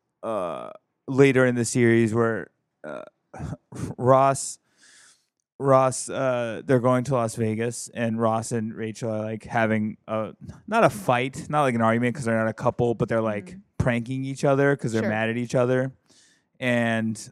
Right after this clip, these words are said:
Speaker 1: uh, Rachel falls asleep on the flight, so Ross draws on her face. And the pl-, and the, the,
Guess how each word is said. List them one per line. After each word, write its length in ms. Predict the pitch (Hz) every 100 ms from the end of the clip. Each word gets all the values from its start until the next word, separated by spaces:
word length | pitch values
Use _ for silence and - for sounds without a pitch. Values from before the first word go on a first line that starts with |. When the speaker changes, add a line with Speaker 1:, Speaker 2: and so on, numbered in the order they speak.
| -
Speaker 1:
uh, 440 | 117 110 107 107 65 _ _ _ _
Rachel 340 | 123 120 113 113
falls 280 | 123 117 110
asleep 280 | - 120
on 80 | 120
the 80 | 110
flight, 300 | - 113 113
so 140 | -
Ross 400 | 110 110 110 110 -
draws 380 | 113 107 107
on 80 | 117
her 100 | 107
face. 600 | - 117 113 127 - - _ _ _ _
And 140 | 117
the 80 | 123
pl-, 200 | - - -
and 220 | 135 131
the, 100 | 117 -
the, 260 | 127 120